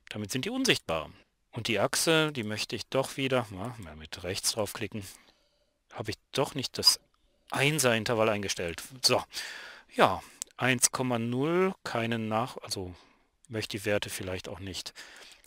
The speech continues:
zweistellig sehen. Gehe ich auf Zahl, ohne Dezimalstelle.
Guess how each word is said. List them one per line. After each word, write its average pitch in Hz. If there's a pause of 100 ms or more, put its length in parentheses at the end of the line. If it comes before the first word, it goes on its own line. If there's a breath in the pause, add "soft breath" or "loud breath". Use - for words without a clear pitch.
(160)
zweistellig 143
sehen. 131
Gehe 92
ich -
auf -
Zahl, 113 (2000 soft breath)
ohne 113
Dezimalstelle. 98